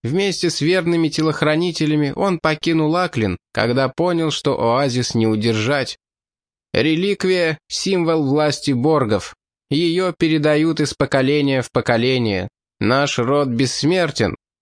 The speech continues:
«Я так не думаю», вымолвил японец. «Но ты заслужил вечный покой».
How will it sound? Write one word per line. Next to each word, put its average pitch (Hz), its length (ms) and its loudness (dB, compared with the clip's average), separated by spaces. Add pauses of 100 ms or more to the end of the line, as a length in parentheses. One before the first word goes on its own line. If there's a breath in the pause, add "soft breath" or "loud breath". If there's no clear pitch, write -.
«Я 143 440 -2
так 156 260 -2
не 160 160 0
думаю», 110 500 -2 (300)
вымолвил 98 580 0
японец. 101 720 -2 (420)
«Но 139 300 -2
ты 185 220 -2
заслужил 160 640 -2
вечный 110 500 -2
покой». 113 520 -2